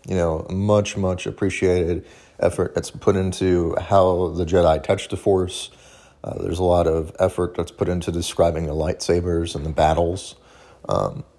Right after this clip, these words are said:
of course, in the first part of the story, like I said, it's primarily them trying to stop this emergency from happening again.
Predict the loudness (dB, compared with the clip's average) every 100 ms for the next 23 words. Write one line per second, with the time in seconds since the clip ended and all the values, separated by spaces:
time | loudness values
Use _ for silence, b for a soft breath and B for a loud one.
0 | -10 -10 2 6 6 4 -4 -12 -4 0
1 | 0 2 0 2 2 2 0 0 2 2
2 | 0 -2 -2 0 0 -2 -2 0 2 2
3 | 2 0 -2 0 0 -2 -4 0 0 0
4 | -4 -2 -2 -2 -4 -4 -4 -4 -4 -2
5 | -2 -6 -6 -6 -4 -4 -4